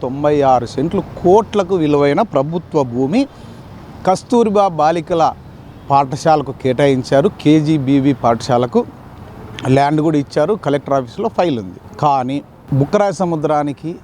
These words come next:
లేదా అనంతపురానికి మధ్యలో ఉంది. ఇట్లా అక్కడ నాకు తెలిసి సెంటు మూడు నుంచి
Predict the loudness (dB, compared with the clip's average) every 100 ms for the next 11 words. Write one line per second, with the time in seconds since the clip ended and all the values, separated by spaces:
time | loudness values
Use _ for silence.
0 | -10 -4 0 0 0 -2 0 -2 -2 -4
1 | -4 -6 2 4 4 2 -2 -6 -4 -2
2 | 0 0 2 2 2 -2 -2 -6 0 2
3 | 2 2 2 4 4 4 2 2 0